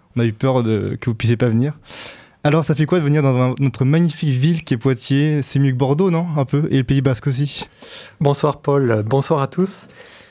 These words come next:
Speaker 2: Bien, effectivement, je suis très heureux d'être avec vous. Euh, je suis, euh, très heureux de pouvoir, euh,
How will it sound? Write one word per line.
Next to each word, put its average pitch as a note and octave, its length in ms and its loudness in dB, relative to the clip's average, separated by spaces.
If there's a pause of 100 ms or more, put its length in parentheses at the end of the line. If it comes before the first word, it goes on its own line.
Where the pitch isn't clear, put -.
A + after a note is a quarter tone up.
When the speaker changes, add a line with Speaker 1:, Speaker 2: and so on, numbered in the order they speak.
(140)
Speaker 2:
Bien, C#3 380 0 (480)
effectivement, F#3 520 0
je F#3 40 -4
suis - 220 -8
très F#3+ 180 -2
heureux F3+ 320 2
d'être D3+ 380 -4
avec C#3 280 0
vous. F3 380 0
Euh, B2 140 -4 (320)
je - 80 -20
suis, B2 360 -6
euh, G#2 160 -2 (120)
très D#3 340 -2
heureux D3 300 0
de A#2 140 -6
pouvoir, C3+ 480 0
euh, G#2+ 160 -2